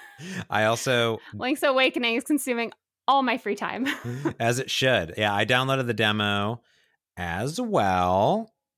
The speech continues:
Speaker 2: uh, on my
Speaker 1: Mm-hmm.
Speaker 2: Nintendo Switch Lite. So we'll see how that goes. Maybe I'll just play it on there. Maybe my, my Switch Lite will be, like, my demo machine. But I also
Speaker 1: That's a good idea.
Speaker 2: I also just downloaded, like, the N E S and S N E S Entertainment,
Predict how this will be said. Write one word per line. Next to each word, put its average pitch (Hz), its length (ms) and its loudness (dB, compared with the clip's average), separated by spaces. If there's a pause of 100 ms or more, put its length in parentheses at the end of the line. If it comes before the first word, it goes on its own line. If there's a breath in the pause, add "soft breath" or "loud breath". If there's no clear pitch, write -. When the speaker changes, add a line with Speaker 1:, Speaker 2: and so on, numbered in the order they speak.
Speaker 2:
uh, 104 320 -6
on 107 180 2
my 110 120 4
Speaker 1:
Mm-hmm. 113 140 0
Speaker 2:
Nintendo 113 300 0
Switch 175 320 -4 (200)
Lite. 110 520 2
So - 140 -2
we'll 107 80 2
see 117 120 0
how 110 120 4
that 101 200 2
goes. 78 200 -4
Maybe 87 160 0
I'll 85 140 0
just - 180 -10
play 82 140 -4
it 76 60 -6
on 80 160 -4
there. 80 220 -4
Maybe 104 240 0
my, 139 240 2
my 113 120 2
Switch 104 240 -2
Lite 101 160 2
will 90 60 0
be, 90 120 0
like, 85 140 0
my 82 80 -2
demo 80 320 -4
machine. 76 440 -10 (540 soft breath)
But 92 180 -2 (100)
I 127 140 4
also 233 300 4
Speaker 1:
That's 110 100 2
a - 40 -2
good 330 100 2
idea. 170 360 0
Speaker 2:
I 175 60 4
also 185 180 2
just 220 160 0
downloaded, 139 400 2
like, 123 200 0
the 117 300 2
N 131 160 0
E 127 100 2
S 123 440 -2 (100)
and 113 140 2
S 135 200 0
N 117 120 0
E 110 80 2
S 104 160 -2
Entertainment, 110 640 -2